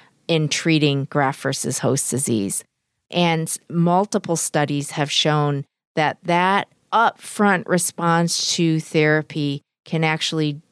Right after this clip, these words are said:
dictate how your outcomes will be related to how responsive you are to steroids. And most of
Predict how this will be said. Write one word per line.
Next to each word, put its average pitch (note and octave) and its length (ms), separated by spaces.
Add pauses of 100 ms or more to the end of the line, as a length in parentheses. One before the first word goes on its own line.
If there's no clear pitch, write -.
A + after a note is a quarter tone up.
dictate F3 720
how D#3+ 560
your D3 580 (440)
outcomes C#3+ 800 (160)
will D3 300
be C3+ 520
related D3+ 560
to - 140
how D#3+ 560 (340)
responsive D#3+ 1040
you C#3+ 320
are C#3 320
to C3+ 460
steroids. A2+ 960 (480)
And D#3+ 340
most G#3+ 800 (120)
of E3+ 460